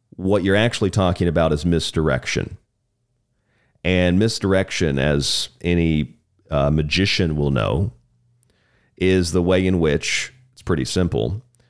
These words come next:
the way in which you, well, you mislead people.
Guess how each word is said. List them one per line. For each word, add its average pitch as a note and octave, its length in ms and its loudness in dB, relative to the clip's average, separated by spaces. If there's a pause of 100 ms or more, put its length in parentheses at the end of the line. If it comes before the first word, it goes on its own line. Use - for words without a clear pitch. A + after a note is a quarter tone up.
(200)
the E2 100 -2
way F2+ 200 2
in F#2 120 0
which E2 260 -2
you, D#2+ 380 0 (260)
well, C#2+ 280 0
you E2 120 0
mislead F2+ 600 0
people. - 480 -6